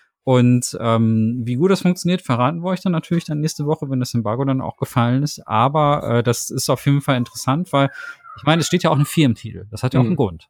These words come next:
Speaker 1: Also,
Speaker 2: Mhm.
Speaker 1: ähm, Revolution war ja schon so, äh, als Spin-off auch gedacht. Deswegen, ähm, aber da waren halt so viele Leute so enttäuscht, dass sie gesagt haben, "Komm, das können wir jetzt nicht so stehen lassen. Jetzt kommt halt ein richtiger Teil." Und das Witzige ist halt eben, dass das Valkyria Chronicles vier ja von dem gleichen Team ist, das aber auch Revolution gemacht hat.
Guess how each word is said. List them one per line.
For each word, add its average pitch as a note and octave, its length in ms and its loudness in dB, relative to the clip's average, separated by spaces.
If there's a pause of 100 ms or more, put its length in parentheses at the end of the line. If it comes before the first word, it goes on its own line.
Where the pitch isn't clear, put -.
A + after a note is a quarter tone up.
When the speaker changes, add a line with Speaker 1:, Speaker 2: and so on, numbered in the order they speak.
Speaker 1:
Also, B2 500 2
Speaker 2:
Mhm. - 80 -8 (320)
Speaker 1:
ähm, A2+ 160 -12
Revolution C#3+ 540 2
war C3+ 80 4
ja B2+ 160 4
schon C#3+ 300 0
so, B2+ 480 0
äh, F2+ 40 -10
als A2 300 -6
Spin-off C#3 380 -2
auch G#2 160 -10
gedacht. - 440 -4 (460)
Deswegen, B2+ 680 2
ähm, A#2 440 0 (260)
aber A2+ 200 0
da A#2 180 2
waren B2+ 240 2
halt A2 180 -2
so B2 100 -2
viele B2+ 240 -4
Leute A#2+ 320 2
so A#2+ 80 0
enttäuscht, B2 400 0
dass A#2 80 0
sie A#2 60 0
gesagt A2+ 180 2
haben, G#2 100 -4
"Komm, G2 220 -2
das - 180 -12
können G#2+ 140 -2
wir G#2 40 0
jetzt - 140 -8
nicht G#2 140 0
so G2+ 160 -8
stehen G#2+ 280 -4
lassen. A2 360 -4
Jetzt - 220 -12
kommt G#2 260 -4
halt G#2 160 -6
ein G#2 80 -10
richtiger G2+ 340 -4
Teil." F#2 220 -12
Und - 300 -14
das G#2+ 120 0
Witzige D#3 320 2
ist D#3 100 2
halt D3+ 140 4
eben, D3 280 4
dass C3+ 180 2
das B2+ 200 -4
Valkyria B2 400 -2
Chronicles - 400 -6
vier C3+ 180 0
ja B2 120 -2
von B2 160 -2
dem A2+ 80 0
gleichen D#3+ 320 -2
Team E3 300 -2
ist, D3 180 -6
das - 140 -6
aber B2+ 180 -8
auch - 140 -8
Revolution C#3 420 -2
gemacht F2 300 -12
hat. F2+ 120 -14